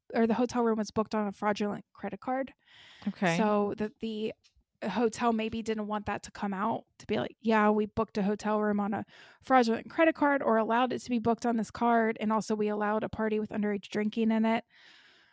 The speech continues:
Speaker 1: I don't know. So
Speaker 2: To me, the underage drinking is a bigger P R nightmare than the fraudulent credit card, 'cause sometimes
Speaker 1: Right.
Speaker 2: how do you know? You know?
Speaker 1: Right. Um, so I don't know maybe if this is what they're referring to as people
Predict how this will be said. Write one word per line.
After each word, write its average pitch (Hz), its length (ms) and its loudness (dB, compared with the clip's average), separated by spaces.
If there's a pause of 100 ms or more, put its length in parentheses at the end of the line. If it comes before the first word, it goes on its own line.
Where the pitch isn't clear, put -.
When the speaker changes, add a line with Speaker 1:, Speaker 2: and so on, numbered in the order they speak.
(180)
Speaker 1:
I 202 80 -2
don't 196 200 -2
know. 185 100 -6
So - 160 -2
Speaker 2:
To 254 40 -2
me, 285 120 0
the 294 80 4
underage 226 400 6
drinking 202 320 -2
is 175 100 -4
a 190 60 -4
bigger 175 360 -2 (200)
P 190 160 -2
R 175 100 4
nightmare 156 380 0
than 156 160 -4
the 139 160 -6
fraudulent 165 380 0
credit 185 220 -2
card, 156 260 -2
'cause 202 140 -2
sometimes 240 400 0
Speaker 1:
Right. 214 60 -2
Speaker 2:
how 190 60 0
do 185 80 -4
you 180 80 -4
know? 170 320 -2 (280)
You 190 140 0
know? 214 60 4
Speaker 1:
Right. 185 380 -2 (120)
Um, 220 560 2 (720)
so - 200 4
I 254 120 2
don't 294 180 4
know 277 140 2
maybe 247 280 0
if 208 140 -6
this 226 240 -2
is 233 100 -6
what 233 140 -2
they're 233 120 0
referring 226 480 0
to 233 180 0
as 226 140 -2
people 240 520 -4